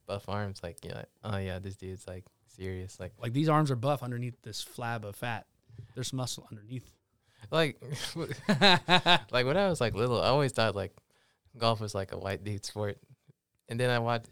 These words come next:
Speaker 1: then I recent-, I recently just watched, like, the Tiger Woods documentary and, like, learning about the, like, history of golf and stuff. It's like, "Oh, is Tiger Woods, like, the only, like, African American, like, golf?"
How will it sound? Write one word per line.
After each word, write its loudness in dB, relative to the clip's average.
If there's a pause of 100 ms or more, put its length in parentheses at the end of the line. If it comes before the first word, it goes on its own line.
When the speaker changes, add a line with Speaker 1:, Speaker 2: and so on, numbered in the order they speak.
Speaker 1:
then 6
I 8
recent-, 2
I 2
recently 2
just -2
watched, 0
like, -2
the -6
Tiger 0
Woods -2
documentary -4 (400)
and, -4
like, -6
learning -2
about -2
the, -6
like, -6 (240)
history -4
of -4
golf -2
and -8
stuff. -6
It's -8
like, -6
"Oh, -8 (1080)
is -8
Tiger -6
Woods, -8
like, -10
the -4
only, 0
like, -4 (800)
African -4
American, -6
like, -10
golf?" -4